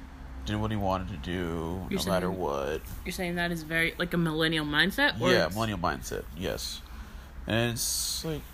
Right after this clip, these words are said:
Speaker 1: in our generation, it's, it's interesting 'cause, like, where are the next generation in the food industry? Like, he was the one that was, like,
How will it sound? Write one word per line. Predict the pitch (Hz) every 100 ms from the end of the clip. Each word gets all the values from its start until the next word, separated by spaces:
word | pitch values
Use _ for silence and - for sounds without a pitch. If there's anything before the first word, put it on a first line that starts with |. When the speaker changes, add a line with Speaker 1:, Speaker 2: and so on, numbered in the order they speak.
| - -
Speaker 1:
in | 117
our | 127
generation, | 135 110 110 147 - 107
it's, | 104 - - -
it's | -
interesting | 98 120 - 95
'cause, | 78 107
like, | 85 - - - - - 73
where | 107 117 143
are | 120
the | 101
next | 104 104
generation | - 101 87 90 - 82
in | 67
the | 80
food | - 92
industry? | 82 - - 64
Like, | 64 60 57 - - - - - - - -
he | - 110
was | 87 101 92 90 -
the | 78
one | 87 76 80 78
that | 82 62 -
was, | - 60 57 57 60
like, | 62 67